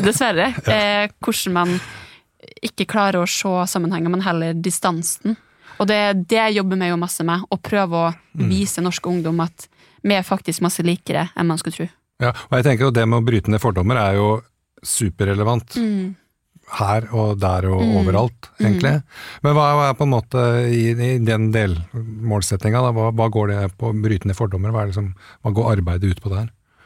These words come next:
Speaker 1: Jo, ehm, det første var jo å bryte fordommer. Eh, vi skal, eh, som sagt så er det jo her, eh,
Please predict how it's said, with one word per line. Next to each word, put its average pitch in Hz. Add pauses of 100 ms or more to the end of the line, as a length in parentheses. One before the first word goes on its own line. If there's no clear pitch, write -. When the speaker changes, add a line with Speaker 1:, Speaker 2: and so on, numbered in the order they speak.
(560)
Speaker 1:
Jo, 302 (200)
ehm, 233 (260)
det 214
første 240
var 220
jo 196
å 214
bryte 214
fordommer. 196 (100)
Eh, 202
vi 202
skal, 190 (140)
eh, 180 (380)
som 226
sagt 220
så 226
er 185
det 175
jo 196
her, 180 (340)
eh, 170